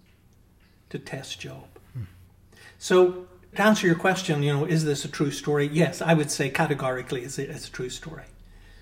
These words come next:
Speaker 1: Did it literally happen? I, I, I can't answer. I don't know. I don't know. It could have. And certainly, by reference to the Land of Uz, one might very well reasonably think that,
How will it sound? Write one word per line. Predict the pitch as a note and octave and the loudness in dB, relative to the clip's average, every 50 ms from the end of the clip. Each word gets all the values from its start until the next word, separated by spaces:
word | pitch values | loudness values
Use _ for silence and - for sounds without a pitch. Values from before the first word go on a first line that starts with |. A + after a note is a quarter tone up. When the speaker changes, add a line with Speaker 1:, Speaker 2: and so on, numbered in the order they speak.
| - - - - - - - - | -20 -20 -20 -20 -20 -20 -16 2
Speaker 1:
Did | - D#3+ F3 D#3 | 6 8 8 8
it | D3 | 8
literally | C#3+ D3 D#3+ E3+ E3 F3+ D#3+ D3 D3 | 6 6 6 6 6 4 4 4 2
happen? | C3+ - E3+ F#3 F#3+ A3 G3 F#3 | 0 0 -4 -4 -2 -2 -2 -2
I, | F#3 E3+ E3 E3+ | 0 0 0 0
I, | - - D#3+ | 0 -2 -4
I | D#3+ - - - - - | -6 -6 -8 -14 -14 -16
can't | - - D#3 D3+ C#3+ | -10 -10 -10 -8 -8
answer. | C3+ C3+ C#3 - - | -10 -10 -12 -10 -10
I | C#3+ C#3 C#3+ | -10 -8 -8
don't | C#3+ D3 F3 G3+ | -6 -6 -6 -6
know. | G#3 C4 D#4 - - - - - - - - - | -6 -8 -8 -12 -14 -16 -20 -20 -20 -20 -16 -14
I | - C#3 | -14 -12
don't | C#3+ C#3 E3+ D#3+ | -12 -12 -10 -10
know. | D3 D3 C#3 - - - - - | -10 -12 -12 -14 -18 -20 -6 -4
It | E3+ E3+ - | -4 -4 2
could | - D#4 E4 E4+ | 4 6 6 6
have. | D#4 C#3+ D#3 E3 - - - - - - | 4 -2 -6 -8 -10 -14 -20 -20 -16 -12
And | - D3 - | -10 -8 -2
certainly, | - G3+ A#3 C#4 A3+ G3 F3 E3+ E3+ - - - - - - | 2 2 2 2 2 0 0 0 0 -2 -8 -18 -20 -8 -2
by | - D3+ D#3 | 2 2 4
reference | D#3+ E3+ G#3 A3+ - - F3 D#3+ D3 C#3+ - - | 8 8 8 8 8 4 -2 -2 -2 -4 -8 -6
to | - D#3+ | -6 -4
the | C3+ D3 | -2 -2
Land | C#3+ D3+ E3 F3 E3 D#3+ | 0 0 0 2 2 2
of | D3+ C#3 D#3+ | 2 2 2
Uz, | G3 C4+ C4 E3+ E3+ F3+ F3 - - - - - - | 0 0 0 0 -2 -2 -4 -6 -8 -10 -12 -16 -12
one | - E3 D#3+ E3+ E3+ E3 | -8 -2 0 2 2 2
might | D3+ D3 C#3 C3+ | 2 0 -4 -4
very | C3+ D3+ D3+ E3 D#3 | -2 -2 0 0 0
well | D3 D3 C#3 C3+ | -2 -2 -4 -6
reasonably | C3 C#3 D3 C#3 C3+ C#3+ C3 - C3 B2+ | -6 -6 -6 -6 -6 -8 -8 -8 -10 -12
think | - - F#3+ F#3 E3+ E3 - | -8 -6 -6 -4 -4 -6 -8
that, | C#3 C3 | -12 -14